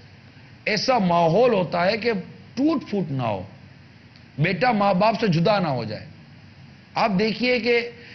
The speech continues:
ایک، آج آپ نے کسی اپنے شوہر کو اس کے ماں باپ سے الگ کر دیا، جیسا کرو گے ویسا بھرو گے، کل آپ کی اولاد نے بڑا ہونا ہے، کل آپ نے اس کی شادی کرنی ہے،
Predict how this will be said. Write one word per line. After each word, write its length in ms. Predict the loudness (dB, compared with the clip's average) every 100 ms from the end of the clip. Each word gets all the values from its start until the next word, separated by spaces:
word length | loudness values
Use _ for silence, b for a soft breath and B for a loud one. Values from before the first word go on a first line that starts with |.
| B -2
ایک، 260 | 0 0 -6 -18 -12 -2
آج 300 | 0 2 2
آپ 220 | 0 0
نے 200 | -2 -2 -2
کسی 300 | -4 -2 0 0 -2 -12 -20 -20 B B B -20 -8
اپنے 360 | -6 0 0 2
شوہر 360 | 2 2 2
کو 140 | 2 0 -2
اس 120 | -4
کے 120 | -2 0
ماں 180 | 2 4
باپ 200 | 2 2
سے 80 |
الگ 180 | 0 -2 -4
کر 120 | -6
دیا، 240 | -6 -10 -12 -20 -20 -20 -20 -20 -20 -20 -20 -20 -20 -20 -20 -20 -20 -20 -20 -16 -4
جیسا 280 | -2 0 0
کرو 200 | 2 2
گے 120 | 2 2
ویسا 260 | 0 -2
بھرو 300 | -2 -2 -4 -8
گے، 80 | -12 -20 -20 -20 -20 -20 -10 -4
کل 160 | 0
آپ 240 | 2 0 0
کی 80 | 2
اولاد 340 | 2 2 0
نے 100 | -2
بڑا 200 | -2 -2
ہونا 280 | -2 -4 -8
ہے، 60 | -12 -18 -20 -20 -20 -20 -20 -20 -20 -20 -20 -20 -10
کل 160 | -4 0
آپ 200 | 2 2
نے 60 | 2
اس 140 | 2
کی 100 | 0
شادی 300 | 0 0 -2
کرنی 360 | -2 -4 -6
ہے، 80 | -10